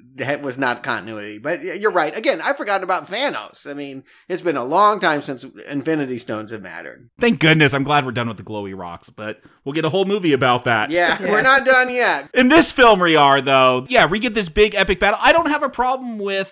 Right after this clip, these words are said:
Speaker 2: Thor not being able to kill her. I think it's funny the way, I guess if you're the goddess of death, you can just pull swords out of anywhere and throw 'em, and that <laughs> seems like that's all she does. Though we get a funny scene with Loki and Valkyrie where they do the same, like, I guess it's an Asgardian thing. You just pull blades out continuously, but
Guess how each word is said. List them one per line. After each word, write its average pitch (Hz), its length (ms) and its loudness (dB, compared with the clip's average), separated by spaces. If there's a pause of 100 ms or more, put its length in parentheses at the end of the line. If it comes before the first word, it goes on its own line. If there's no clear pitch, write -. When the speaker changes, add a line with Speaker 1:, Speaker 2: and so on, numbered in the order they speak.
Speaker 2:
Thor 196 320 6
not 156 220 0
being 160 160 -2
able 160 200 -2
to 123 80 -6
kill 156 280 -4
her. 127 80 -2
I 156 180 0
think 190 160 0
it's - 140 -10
funny 185 320 0
the 160 100 -4
way, 139 520 -2
I 139 80 -4
guess 156 200 -2
if 175 120 -6
you're 139 100 -2
the 117 80 -8
goddess 127 300 0
of 127 80 -12
death, 123 240 -2
you 151 60 -6
can 127 100 -6
just - 160 -12
pull 160 180 -6
swords 151 420 -2
out 131 160 0
of 120 80 -6
anywhere 147 540 -6
and 135 100 -6
throw 131 280 0
'em, 190 80 -2
and 139 100 -4
that 113 140 -6
<laughs> - 100 -16
seems 165 160 -4
like 143 140 -2
that's 143 160 -4
all 143 180 4
she 156 160 -8
does. 131 280 -2
Though 269 120 4
we 262 120 -6
get 269 120 2
a - 40 0
funny 247 280 -2
scene 220 400 -8
with 180 240 -2
Loki 190 360 -4
and 147 100 -8
Valkyrie 139 480 0
where 123 120 -4
they 139 100 -4
do 180 120 -8
the 165 80 -8
same, 170 240 -6
like, 170 160 -2 (140)
I 226 60 -2
guess 349 180 -4
it's 320 120 -8
an 285 60 -4
Asgardian 147 640 0
thing. 110 160 -6
You 123 100 -6
just 165 200 -12
pull 170 220 -4
blades 127 440 -2
out 95 240 -8
continuously, 107 840 -12
but 110 320 -4